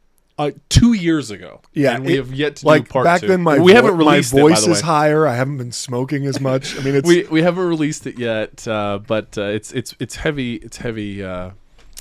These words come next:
Speaker 2: We thought
Speaker 1: material.
Speaker 2: first we'd build up a fan base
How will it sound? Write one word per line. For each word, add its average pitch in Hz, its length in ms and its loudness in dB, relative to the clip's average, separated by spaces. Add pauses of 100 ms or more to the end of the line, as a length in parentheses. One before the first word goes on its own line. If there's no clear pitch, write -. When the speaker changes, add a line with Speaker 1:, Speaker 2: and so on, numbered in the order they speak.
(180)
Speaker 2:
We 190 140 2
thought - 240 0
Speaker 1:
material. 180 180 2
Speaker 2:
first 202 160 0
we'd 147 220 0
build 156 300 2
up 151 220 0
a 120 60 -6
fan 143 440 -2
base 104 420 -8